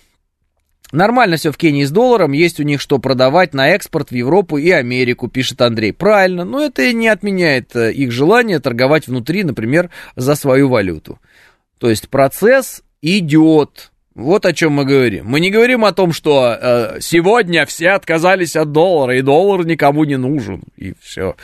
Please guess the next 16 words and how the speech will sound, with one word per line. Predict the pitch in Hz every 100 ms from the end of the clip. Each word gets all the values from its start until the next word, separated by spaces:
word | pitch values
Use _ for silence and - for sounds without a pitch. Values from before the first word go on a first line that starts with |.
| - 120
Гегемония | 131 170 156 147 160 269 277 262 262
доллара | 175 156 208 226 196 185 165 165
повержена. | - 139 139 117 139 123 101 98 101 _ _ _ _ _ _
Мы | 107 120 165
такое | 190 190 147
же | 135
не | 147
говорим, | 165 196 233
или | 160 113 101 76 - -
колосс | - 220 220 208 233 240 254 220 - - - _ _ -
рухнул. | 190 254 311 214 - 175 160 117 - _ _ _ _ _ _ _ _ _ _
Да, | - 123 147
гегемония | 131 147 170 160 151 247 233 226 226 226 254 190 185
капитализма | 170 233 170 185 196 175 180 175 175 160 160 165 165
долларового | 143 165 185 247 165 170 165 160 156 147 _
повержена. | 151 156 185 160 151 135 123 107 90